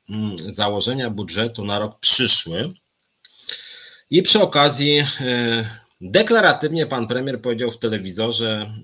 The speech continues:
e, jak to jest z tą realizacją tego budżetu na ten rok, nie? No więc tak jak powiedziałem, w ustawie budżetowej jest wpisana inflacja trzy i trzy.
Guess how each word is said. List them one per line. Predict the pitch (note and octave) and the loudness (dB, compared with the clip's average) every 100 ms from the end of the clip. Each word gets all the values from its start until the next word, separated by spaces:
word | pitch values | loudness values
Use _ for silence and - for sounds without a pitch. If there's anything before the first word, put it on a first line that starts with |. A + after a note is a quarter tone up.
| F2 G2 | -18 -16
e, | G#2 G#2 G2+ E2+ D#2+ | -14 -14 -16 -14 -4
jak | F#3+ - | -4 -4
to | D3+ | -4
jest | C3+ C3+ | -4 -4
z | - | -6
tą | A#2+ A#2 | -6 -2
realizacją | A2+ G#2+ G#2 B2 - - A#2 A2+ | -2 -4 -4 -6 -4 -6 -6 -8
tego | A2+ A2 A2 | -10 -10 -10
budżetu | G2+ F#2+ G#2+ A2 - G#2+ G#2+ G2 _ | -10 -8 -6 -6 -8 -12 -12 -18 _
na | C#3 - | 0 0
ten | F#2 E2 | 0 -8
rok, | C#2+ - E2+ | -12 -16 -10
nie? | G2 C3+ C#3 _ _ _ - - - - | -8 -8 _ _ _ _ -12 -12 -14 -6
No | A#2+ | -2
więc | D3+ | -2
tak | D#3 D#3+ | -2 -4
jak | D#3+ | -2
powiedziałem, | E3 D3+ A#2 F2 D#2 B1+ - _ B1+ C2+ _ C#2 _ _ _ _ - | -2 -2 -2 -4 -6 -10 -18 _ _ _ _ _ _ _ _ _ -18
w | |
ustawie | G#2+ - D#3 A3 | -12 -4 0 0
budżetowej | E3 A#2 A2+ B2+ B2 | 0 -2 -2 -2 -4
jest | B2 - | -6 -8
wpisana | - A#2+ A#2 | -10 -6 -4
inflacja | A2+ A2 A#2 - G#2 | -4 -4 -6 -4 0
trzy | - - G#2+ | 2 2 0
i | |
trzy. | - - G#2 A#2 E3+ | 2 2 2 -2 -6